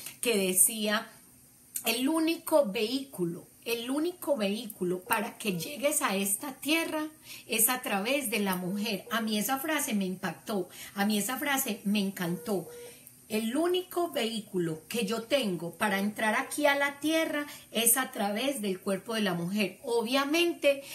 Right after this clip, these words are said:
necesito el, el esperma del hombre, obvio. O sea, no, no es que sea yo sola, no, somos dos. Somos dos, somos unidad, somos dos, somos dos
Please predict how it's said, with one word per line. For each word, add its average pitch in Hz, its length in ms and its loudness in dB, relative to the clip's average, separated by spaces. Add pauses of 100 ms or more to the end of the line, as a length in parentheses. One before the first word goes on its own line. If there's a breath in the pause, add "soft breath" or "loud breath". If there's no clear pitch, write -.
necesito 220 840 4 (180 loud breath)
el, 202 320 0
el 202 220 2
esperma 214 600 2
del 190 200 2
hombre, 185 500 -2
obvio. 165 460 -2 (120)
O - 60 -16
sea, 202 240 2
no, 180 280 -2
no 202 160 2
es 196 120 4
que 240 160 0
sea 214 320 2
yo 196 180 0
sola, 175 460 0 (300 loud breath)
no, 202 240 2 (120)
somos 202 460 0
dos. - 480 -4 (840)
Somos 202 420 0
dos, 185 400 -4 (220 loud breath)
somos 220 400 0
unidad, 185 560 0 (240)
somos 220 560 0
dos, 330 420 2 (760 loud breath)
somos 262 520 2
dos - 500 6